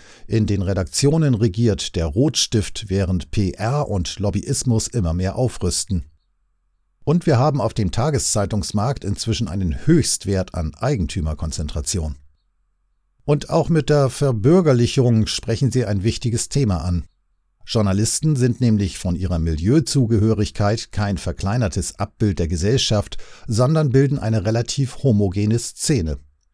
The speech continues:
Sie sind überwiegend Mittelschichtkinder aus gesicherten Verhältnissen und haben Hochschulabschluss. Soziokulturell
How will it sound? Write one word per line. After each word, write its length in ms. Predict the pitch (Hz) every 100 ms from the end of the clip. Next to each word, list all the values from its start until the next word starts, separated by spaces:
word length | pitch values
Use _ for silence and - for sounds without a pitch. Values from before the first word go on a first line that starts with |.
| _ - -
Sie 180 | - 147
sind 220 | 143 165
überwiegend 640 | 185 170 147 165 160 -
Mittelschichtkinder 1040 | 131 160 147 107 - 123 - - 135 131 127
aus 220 | 110 -
gesicherten 520 | 101 131 - 127 117
Verhältnissen 800 | - 107 113 139 131 104 - 98
und 260 | 80 73 -
haben 220 | 85 82
Hochschulabschluss. 1040 | 104 127 - 92 80 87 - 98 90 - - _ _ _ _ -
Soziokulturell 1080 | 90 147 185 123 87 107 95 101 104 135